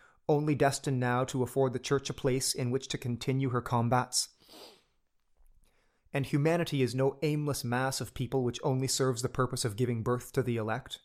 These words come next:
On the contrary, the world now, as well as in the beginning, is the theater for the mighty works of God, and humanity remains a creation of His hand, which, apart from salvation,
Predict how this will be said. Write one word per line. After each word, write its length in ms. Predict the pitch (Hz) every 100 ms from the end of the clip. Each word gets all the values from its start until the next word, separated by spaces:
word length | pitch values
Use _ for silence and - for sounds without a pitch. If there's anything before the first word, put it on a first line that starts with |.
| _ _ _ _ _ _
On 160 | 156 147
the 60 |
contrary, 640 | 131 139 151 - 120 107 104 _ _ _
the 80 | 131
world 360 | 117 143 123 113
now, 440 | 120 131 165 196
as 160 | 127 110
well 200 | 117 139
as 120 | 139
in 100 | 139
the 80 | 156
beginning, 500 | 170 143 135 139 135 -
is 220 | - 143 120
the 80 |
theater 500 | 113 - 156 156 170
for 140 | 160 123
the 80 | 110
mighty 320 | 120 147 151
works 320 | 120 139 -
of 120 | 110
God, 380 | 107 117 104 98 - _ - - _
and 120 | 117
humanity 560 | 107 135 139 151 165 175
remains 400 | 165 151 151 147
a 40 |
creation 540 | - - 127 147 - 117
of 120 | -
His 280 | - 147 139
hand, 400 | 123 110 101 92 _ _ _
which, 400 | - 165 - - _
apart 320 | - 131 139
from 120 | - 123
salvation, 720 | - 117 156 165 - 120